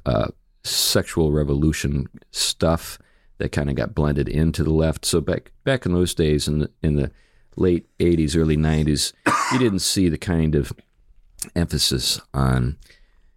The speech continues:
you know, uh, sexual deviancy that you see today.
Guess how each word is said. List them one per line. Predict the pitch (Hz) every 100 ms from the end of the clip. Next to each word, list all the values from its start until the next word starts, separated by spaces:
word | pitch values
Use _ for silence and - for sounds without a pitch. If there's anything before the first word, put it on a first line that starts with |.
| _
you | - 85
know, | 73 69 78 87 -
uh, | 67 62 55 55 - 87 - _ _ _ _ _ _ _ _ - - _
sexual | - - 85 73 71
deviancy | - 76 67 62 - - 50 50 50
that | - -
you |
see | - -
today. | - - - -